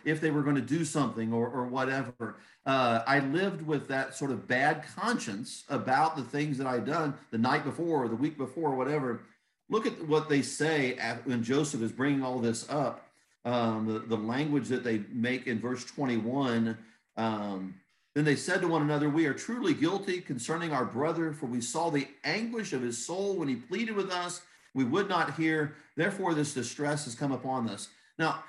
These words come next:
years have passed. We don't know exactly how long. We, we talk about that thirteen-year span. Perhaps not all of that. I don't know how much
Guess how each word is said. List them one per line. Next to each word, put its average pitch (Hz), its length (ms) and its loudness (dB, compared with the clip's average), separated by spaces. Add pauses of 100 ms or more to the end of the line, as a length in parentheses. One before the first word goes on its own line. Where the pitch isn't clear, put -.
years 240 640 0
have 196 220 -2
passed. 175 560 -2 (340)
We 147 80 4
don't 240 160 0
know 220 120 0
exactly 143 880 -4
how 190 360 -2
long. 202 760 -2 (260)
We, 143 220 4
we 139 180 -4
talk 156 180 4
about 165 120 0
that 143 180 -2
thirteen-year 160 720 0
span. 156 640 0 (760)
Perhaps 160 380 -2
not 165 320 -2
all 165 380 2
of 196 160 0
that. 190 300 2
I 156 60 2
don't 156 140 -4
know 131 60 -2
how 127 160 -2
much 151 200 0